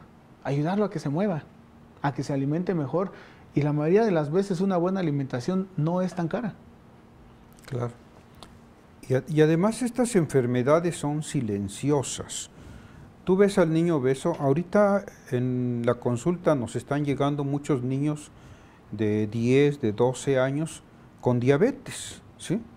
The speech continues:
Speaker 2: Y en, y los papás en ese momento es cuando ahora sí, ¿verdad? Pero a, a veces el niño ya nos llega con varios años. Eh, un dato muy importante que deben de conocer los papás es la acantosis. La acantosis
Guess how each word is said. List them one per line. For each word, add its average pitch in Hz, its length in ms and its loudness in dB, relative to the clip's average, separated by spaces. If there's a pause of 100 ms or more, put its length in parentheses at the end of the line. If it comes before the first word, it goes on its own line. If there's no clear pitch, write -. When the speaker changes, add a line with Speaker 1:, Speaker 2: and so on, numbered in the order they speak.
(760)
Speaker 2:
Y 143 140 4
en, 147 200 4
y 147 120 6
los 143 160 4
papás 185 420 4
en 180 140 4
ese 190 160 2
momento 165 420 2
es 160 80 -2
cuando 120 380 2
ahora 160 400 2
sí, 190 280 -2 (280)
¿verdad? 151 260 0 (600)
Pero 120 320 6
a, 123 60 4
a 123 180 -2
veces 156 240 4
el 151 80 4
niño 160 160 4
ya 147 160 4
nos 151 160 0
llega 147 260 2
con 123 220 0
varios 135 400 0
años. 147 480 -2 (560)
Eh, 107 320 -2
un 165 180 4
dato 180 300 6
muy 156 180 4
importante 160 640 2
que 117 140 0
deben 143 280 2
de 127 120 0
conocer 113 420 -2
los 151 160 -4
papás - 600 -2
es 135 260 -6 (460)
la 120 100 4
acantosis. 127 1040 0 (340)
La 131 120 6
acantosis 175 760 2